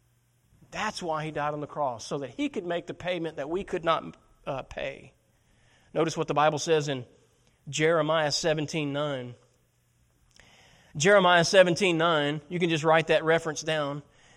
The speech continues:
The Bible says, "The heart of man is deceitful and desperately wicked." It says, "Who can know it?" You know, there are things that we don't want to admit about ourselves. The Bible tells us, like looking in a mirror, it just tells us the truth.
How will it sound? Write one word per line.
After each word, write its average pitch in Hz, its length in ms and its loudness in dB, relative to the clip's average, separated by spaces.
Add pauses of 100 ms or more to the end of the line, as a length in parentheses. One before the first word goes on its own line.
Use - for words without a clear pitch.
(120)
The - 60 -6
Bible 180 280 4
says, 185 300 0
"The 165 100 0
heart 196 240 4
of 156 100 -2
man 185 240 -2
is 139 100 -8
deceitful 156 640 -8
and 147 240 -6
desperately 185 680 -8
wicked." 165 480 -6 (160)
It 160 120 -12
says, 175 280 -6
"Who 202 180 -8
can 151 220 -10
know 135 220 -12
it?" - 180 -20 (2000)
You 185 100 -4
know, 220 320 2
there 285 180 6
are 226 80 6
things 247 360 4
that 196 160 4
we 233 100 0
don't 254 180 4
want 226 180 4
to 190 80 -2
admit 208 280 4
about 165 240 6
ourselves. 170 560 2
The 208 100 -10
Bible 202 400 2
tells 220 380 -2
us, 185 140 -6
like 190 240 2
looking 220 280 0
in 202 80 -2
a 180 60 0
mirror, 185 340 0
it 160 120 -2
just 262 200 -6
tells 233 300 -2
us 190 100 -12
the 190 120 -10
truth. 202 400 -4